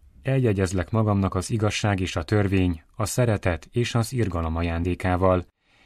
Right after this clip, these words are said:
Eljegyezlek magamnak a hit ajándékával, és megismered az Urat. Azon a napon meghallgatom, így szól az Úr,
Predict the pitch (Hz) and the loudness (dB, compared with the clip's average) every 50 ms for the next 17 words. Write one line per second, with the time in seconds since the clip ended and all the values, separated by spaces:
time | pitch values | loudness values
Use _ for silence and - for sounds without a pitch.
0 | _ _ - _ _ _ _ - 120 120 123 117 113 104 107 104 92 107 101 95 | _ _ -20 _ _ _ _ -4 -2 0 2 2 2 2 2 2 2 2 0 0
1 | - 120 123 113 110 107 107 104 101 - 110 98 90 110 101 - - 95 92 92 | 2 2 2 4 4 4 4 2 2 0 -2 -2 0 0 -2 -2 -2 -2 0 0
2 | 87 87 87 87 87 87 - - 90 90 85 95 90 87 85 82 - _ _ _ | 0 0 0 0 -2 -2 -2 -2 -2 -2 0 0 0 -2 -2 -4 -8 _ _ _
3 | - 117 117 - - 131 117 95 87 82 - - 90 85 85 82 85 85 82 - | -4 -2 -2 -2 0 0 -2 -2 -2 -4 -4 -4 -4 -4 -4 -4 -4 -6 -6 -6
4 | - 98 92 87 87 85 - - _ _ _ _ _ _ _ _ _ _ - 139 | -4 -2 0 0 0 -2 -6 -12 _ _ _ _ _ _ _ _ _ _ -6 -2
5 | 143 135 139 131 117 107 107 117 117 113 - 104 101 110 113 113 - - 110 104 | -2 0 0 2 2 2 2 2 2 0 0 0 2 2 2 0 0 0 0 2
6 | 98 98 90 - - 92 90 90 85 85 - _ - 123 117 113 - - 95 87 | 2 2 0 0 0 0 0 0 -2 -4 -8 _ -2 -2 -2 -2 -2 -4 -4 -2
7 | 85 82 82 - - - 110 101 98 98 - | -2 -4 -4 -6 -6 -4 -2 -2 -2 -4 -6